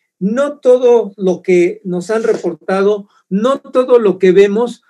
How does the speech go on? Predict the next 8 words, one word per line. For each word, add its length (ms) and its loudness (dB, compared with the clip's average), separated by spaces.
son 560 0
extraterrestres, 1600 0
sino 420 2
que 400 2
el, 500 2
el 160 0
fenómeno 600 0
ovni 640 0